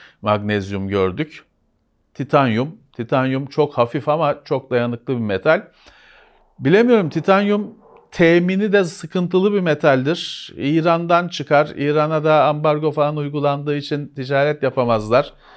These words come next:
Yıllardır Batı ülkeleri hülle yöntemiyle İran'ın titanyumunu başka ülkeler üzerinden aktararak falan alırlar ama sonra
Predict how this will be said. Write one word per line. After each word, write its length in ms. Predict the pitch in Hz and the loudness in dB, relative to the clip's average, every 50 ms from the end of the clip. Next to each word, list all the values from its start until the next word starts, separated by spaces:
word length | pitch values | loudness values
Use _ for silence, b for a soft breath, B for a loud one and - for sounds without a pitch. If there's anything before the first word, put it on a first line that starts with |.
| b b b b b b b b b _ _ _ _ _ _ _ _ _ _ _ _ _ _ _ - | b b b b b b b b b _ _ _ _ _ _ _ _ _ _ _ _ _ _ _ -4
Yıllardır 840 | 139 147 160 165 170 175 175 170 160 151 139 143 165 180 180 - - | 2 4 4 4 4 4 4 4 4 4 2 0 -2 -4 -4 -4 0
Batı 220 | 147 147 147 - 170 | 0 0 2 2 2
ülkeleri 720 | 151 147 143 143 151 135 131 131 131 151 170 185 180 - _ _ _ _ _ _ _ - - 170 | 2 2 2 0 0 0 2 2 0 2 0 -2 -2 -4 _ _ _ _ _ _ _ -6 0 2
hülle 360 | 165 160 160 165 170 165 165 | 2 4 4 4 4 4 4
yöntemiyle 920 | 156 135 131 123 120 117 135 120 117 120 117 117 113 143 170 196 185 - - | 4 4 2 2 0 0 0 0 0 0 -2 0 2 2 4 4 2 2 0
İran'ın 500 | 139 143 143 139 131 127 127 127 131 127 | 0 0 0 0 0 0 -2 -2 -4 -6
titanyumunu 680 | 139 135 120 - 131 127 127 120 113 113 120 143 165 151 | -8 -8 -4 -2 -2 -2 0 -2 -4 -4 -4 -4 0 0
başka 280 | 135 127 - - 143 | 0 0 0 -2 -2
ülkeler 400 | 135 131 117 - 131 120 131 123 | -2 -2 0 0 0 2 2 0
üzerinden 400 | 117 113 123 117 117 117 120 117 | 0 0 -2 -2 0 0 -2 0
aktararak 680 | 101 110 117 - - 120 113 113 113 110 110 107 - - | 0 -2 -4 -2 -2 0 0 0 2 0 0 -2 -2 -2
falan 300 | 120 113 113 110 110 - | 0 0 0 0 -2 0
alırlar 480 | - 123 120 123 110 95 101 139 160 | -2 0 0 0 0 2 2 4 4
ama 200 | 151 123 123 135 | 4 2 2 0
sonra 500 | 131 - 123 110 107 117 151 165 160 B | -2 0 0 0 2 4 2 2 0 B